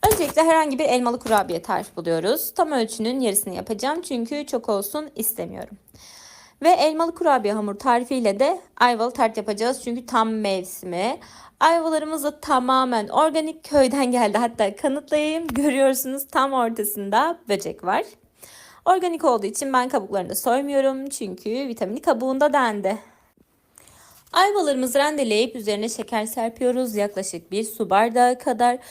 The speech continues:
Sizler kendi damak zevkinize göre şekeri eksiltip azaltabilirsiniz.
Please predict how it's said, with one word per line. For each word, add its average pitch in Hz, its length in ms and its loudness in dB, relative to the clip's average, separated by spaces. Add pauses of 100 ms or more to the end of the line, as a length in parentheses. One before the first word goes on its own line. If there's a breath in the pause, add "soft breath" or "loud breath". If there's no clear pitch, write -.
(200 loud breath)
Sizler 254 420 0
kendi 262 260 0
damak 240 260 0
zevkinize 202 520 -4
göre 180 300 0
şekeri 214 400 -2
eksiltip 202 800 -4
azaltabilirsiniz. 185 1160 -4